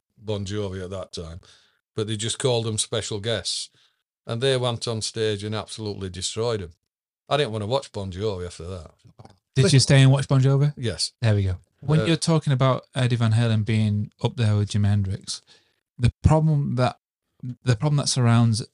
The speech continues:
Speaker 2: Van Halen is they're, they're of a time capsule.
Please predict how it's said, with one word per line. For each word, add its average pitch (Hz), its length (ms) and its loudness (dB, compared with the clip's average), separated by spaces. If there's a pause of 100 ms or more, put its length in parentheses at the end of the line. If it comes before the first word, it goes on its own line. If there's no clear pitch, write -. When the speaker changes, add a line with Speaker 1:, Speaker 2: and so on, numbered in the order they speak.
(220)
Speaker 2:
Van 113 280 4
Halen 107 440 2
is 101 340 0 (140)
they're, 104 840 2 (320)
they're 110 340 2
of 101 80 0
a 107 40 -2
time 120 340 0
capsule. - 560 -6